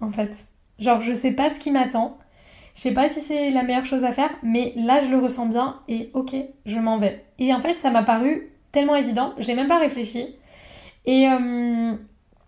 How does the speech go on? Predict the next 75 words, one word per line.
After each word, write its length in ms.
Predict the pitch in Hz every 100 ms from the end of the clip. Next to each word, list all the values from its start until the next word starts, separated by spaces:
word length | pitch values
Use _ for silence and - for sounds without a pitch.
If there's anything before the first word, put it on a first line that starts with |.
| _ - -
et 80 | 233
du 160 | 202
coup, 100 | 202
en 100 | 302
fait, 220 | 285 285 -
il 60 |
fallait 180 | 226 240
que 120 | 262
je 60 | 226
réserve 300 | 220 233 233
mon 100 | 214
billet 240 | 208 208
d'avion 540 | 208 196 196 247 262 262
et 80 |
après, 220 | 208 202 214
il 20 |
me 60 |
le 60 | 208
remboursait, 400 | 196 180 - 208
et 20 |
cetera. 260 | 208 196 208
Bref, 240 | 208 208 - - - _ -
c'était 360 | - 202 233
trop 280 | - - 254
bien. 280 | 220 208 - - - - -
Et 80 | 226
après 240 | 226 262
est 40 |
venu 220 | 240 233 262
les 100 | 220
trucs 160 | 233
un 100 | 233
peu 100 | 226
plus 140 | 208 240
compliqués, 560 | 240 202 196 240 254
genre, 200 | 233 214
euh, 220 | 202 196 190
du 140 | 202
coup, 80 | 226
mon 160 | 220
appart, 580 | 190 196 226 247 254 262 262
faut 100 | 247
pro-, 240 | 220 240 208
enfin, 240 | - 190 190
faut 80 |
que 60 | 208
je 60 | -
prévienne 240 | 202 196
ma 100 | 196
proprio, 720 | 226 196 - 208 240 254 254 254 - - - 226
euh, 180 | 202
et 100 | 208
le 60 | 208
mois 160 | 214 208
de 60 |
préavis, 680 | 208 196 185 185 254 254 247
mes 200 | 214 202
affaires, 260 | 190 233 214
je 40 |
vais 80 | 208
les 120 | 196
mettre 280 | 185 185 -
où, 320 | 262 262 269 262
et 380 | 226 208 202 202
il 80 |
faut 140 | 208 233
trouver 220 | - 214
une 60 | 208
société 360 | 214 214 208
de 40 | 196
déménagement. 720 | 208 208 202 202 247 262 262
J'ai 80 |
trouvé 220 | - 226 214
une 60 |
société, 500 | 214 208 220 240 233